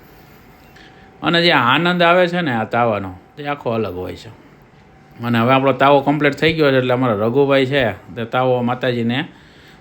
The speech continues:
જારવા જઈ રહ્યા છે, તમે જોઈ શકો છો. હવે સામે મંદિર છે, મંદિરના અમે દર્શન નથી કરાવી શક્યો,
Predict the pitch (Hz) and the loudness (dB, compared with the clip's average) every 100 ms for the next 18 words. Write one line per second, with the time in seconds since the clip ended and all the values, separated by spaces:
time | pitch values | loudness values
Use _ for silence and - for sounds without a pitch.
0 | - 117 123 117 107 123 117 107 98 90 | -2 0 2 2 2 2 4 2 0 -4
1 | 139 214 - - 98 101 127 - 101 92 | -8 -8 -18 -12 -8 -2 -2 -4 -8 -8
2 | 87 85 87 - - - - - - - | -10 -12 -20 -20 -20 -20 -20 -20 -20 -20
3 | - - - - - - - - - - | -20 -20 -20 -20 -20 -20 -20 -20 -20 -20
4 | - - - - - - - - - 107 | -20 -20 -20 -20 -20 -20 -20 -20 -8 -4
5 | 113 - - 101 - 120 120 120 117 135 | -2 -4 -10 -16 -2 2 2 4 4 4
6 | 139 113 113 110 123 127 131 131 127 131 | 2 2 0 0 0 2 2 2 2 -2
7 | 135 127 139 - 135 117 107 110 104 139 | 0 0 -2 0 0 2 2 -2 -2 -4